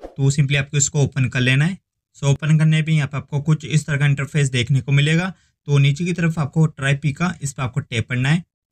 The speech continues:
Then यहाँ पे आपको अपना account create करना होगा। तो simply आपको ऊपर Google वाले icon पे टैप करना है।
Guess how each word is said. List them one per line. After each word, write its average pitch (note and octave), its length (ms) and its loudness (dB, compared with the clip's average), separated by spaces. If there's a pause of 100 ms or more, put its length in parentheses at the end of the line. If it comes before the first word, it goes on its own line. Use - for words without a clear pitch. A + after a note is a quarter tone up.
(440)
Then C3 140 2
यहाँ D3+ 140 2
पे D3 100 -10
आपको C#3 200 -8
अपना C#3 220 0
account C3+ 320 -2
create A#2+ 280 0
करना C3+ 160 0
होगा। C#3+ 180 0
तो C#3+ 180 -2
simply C#3+ 220 0
आपको C3 220 -2
ऊपर C#3 220 -2
Google B2 340 0
वाले C3 240 0
icon A#2+ 300 -4
पे C#3 120 -2
टैप A#2 260 -2
करना A#2 180 0
है। E3+ 160 0